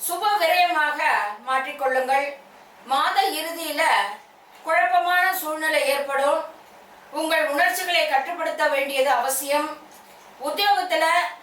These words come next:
பதவி உயர்வு, சம்பள உயர்வு, புதிய தொழில் தொடங்குதல் எல்லாம் உண்டாகும். திருமண பேச்சுவார்த்தையும் வெற்றியடையும். குழந்தை இல்லாதவர்களுக்கு குழந்தை பாக்கியம் கிடைக்கும். அதனால குருவின் அருள் மிக மிக முக்கியம்.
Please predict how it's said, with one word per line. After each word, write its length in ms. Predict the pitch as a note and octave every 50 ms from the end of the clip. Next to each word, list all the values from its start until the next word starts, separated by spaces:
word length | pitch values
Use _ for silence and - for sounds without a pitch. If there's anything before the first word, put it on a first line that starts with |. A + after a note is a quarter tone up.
| -
பதவி 340 | B3+ B3+ B3+ D4 D#4+ E4+ F4 E4+ E4
உயர்வு, 360 | D#4 D4+ D4 D4 D4 D4 D4+ D#4+ D#4+ D#4+ D#4 - -
சம்பள 280 | - C4+ C4 C4 D4+ E4+ F4 D#4+ D4+
உயர்வு, 380 | D4 C#4+ C#4+ C#4+ C#4+ C#4 C#4+ D4 D4+ D4+ D4+ - - -
புதிய 260 | - C#4+ C#4+ D#4 F#4 F#4+ F#4 F#4
தொழில் 340 | D#4 D4 C#4+ C#4+ D#4+ - D4+
தொடங்குதல் 500 | D4 C#4 C#4 C4+ C4+ C4 C#4 C#4+ C#4+ D4+ D#4 - - - - - - - - - B3+
எல்லாம் 260 | C#4+ D4 E4 E4+ E4 D4+
உண்டாகும். 460 | C#4 C#4+ D4 C#4 C4+ C4+ C#4 D4 D4+ D4+ D4+ - - - - - - - - - - - - -
திருமண 280 | - D#4+ F#4+ G4 G4+ G4+ G4+ G4 F4+
பேச்சுவார்த்தையும் 760 | E4+ D#4+ D#4+ D#4+ D#4 D#4 D4+ D4+ D4 D4 D#4 D#4 D#4+ D#4+ D#4+ C#4+
வெற்றியடையும். 680 | C4+ C4 B3+ C#4+ D4+ C#4+ C#4 C4+ C4 C4 C4+ C#4 D4+ - - - - - - - - - - - - - - - - - -
குழந்தை 320 | E4 F4 F#4 G4+ G#4 G#4 G4+ G4
இல்லாதவர்களுக்கு 720 | F#4 F4+ F4 E4 D#4 D#4 D#4 D4+ D4+ D4+ D4+ - F4 E4+ E4
குழந்தை 280 | D4 C#4 D4 D4 E4+ E4 D4
பாக்கியம் 360 | D4 C#4+ C#4 C#4+ C#4 C4+ C4+ C4
கிடைக்கும். 440 | B3+ C4 B3+ B3+ C#4 C#4 D4 D4 D4 - - - - - - - - - - D4+
அதனால 340 | D4+ D4+ D4+ D4+ C#4+ C#4+ D#4 E4 D#4+ A#3+ - - - - -
குருவின் 400 | D4+ F4 G4 G4+ G4 G4 F#4+ F4+ C#4
அருள் 300 | C#4 C#4+ D4 D#4 E4 E4+ - - - B3
மிக 220 | B3+ C#4 D4 D4 C#4+
மிக 200 | C#4 D4 E4 D#4 C#4+
முக்கியம். 440 | - - - D4 D4 D4 D4+ D4 D4+